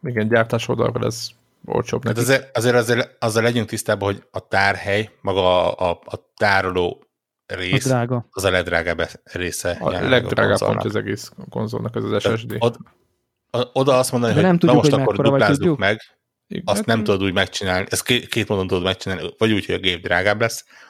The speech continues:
Speaker 2: vagy úgy, hogy elkezdesz benyelni.
Speaker 3: Ugye nem opció ötszáz gigánál kisebb,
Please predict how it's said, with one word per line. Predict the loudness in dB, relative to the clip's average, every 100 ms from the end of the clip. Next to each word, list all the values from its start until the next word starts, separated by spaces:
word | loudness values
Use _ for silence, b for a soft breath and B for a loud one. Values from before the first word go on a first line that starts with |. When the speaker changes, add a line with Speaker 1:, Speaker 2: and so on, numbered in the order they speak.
| B
Speaker 2:
vagy | -2 0
úgy, | 2
hogy | 2
elkezdesz | 0 0 -4 -4 -4 -6 -10 -6
benyelni. | -4 -2 -2 0
Speaker 3:
Ugye | 2
nem | 4
opció | 2 2 0 4 4
ötszáz | 2 0 0
gigánál | 0 -2 -2 -4
kisebb, | -6 -8 -4 -2 -2 -2